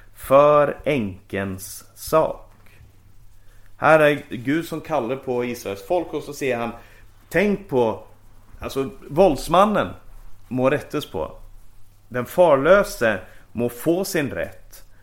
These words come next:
och, det, och änken må ha någon som förer hennes sak. Eh, vi, och vi kan gå till Jeremia i det tjugoandra kapitlet.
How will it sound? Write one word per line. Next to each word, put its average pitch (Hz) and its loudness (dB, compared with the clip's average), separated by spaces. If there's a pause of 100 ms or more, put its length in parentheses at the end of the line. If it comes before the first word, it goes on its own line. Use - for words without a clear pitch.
(260)
och, 107 -2
det, 107 -2
och 107 -4
änken 143 -2 (300)
må 104 -4
ha 107 -6
någon 135 -4
som 104 -12
förer 95 -4
hennes 95 -10 (300)
sak. - -4 (640)
Eh, 127 4 (920)
vi, - -2
och 131 0
vi 151 -6
kan 165 -2
gå 151 -2
till 160 -4
Jeremia 151 0 (720)
i 123 -2
det 120 -2
tjugoandra 156 2
kapitlet. 107 -4